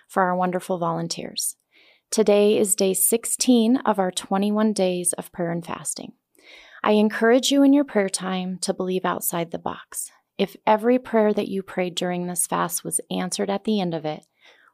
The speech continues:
what would your prayers sound like? Pray those bold prayers.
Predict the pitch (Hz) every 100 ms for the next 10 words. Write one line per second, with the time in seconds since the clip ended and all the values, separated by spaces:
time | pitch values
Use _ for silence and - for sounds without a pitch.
0 | - 185 190 220 220 220 208 202 - 180
1 | 185 175 - - - _ _ _ _ -
2 | - 202 208 202 202 190 185 - 185 180
3 | 175 - 196 185 170 160 - -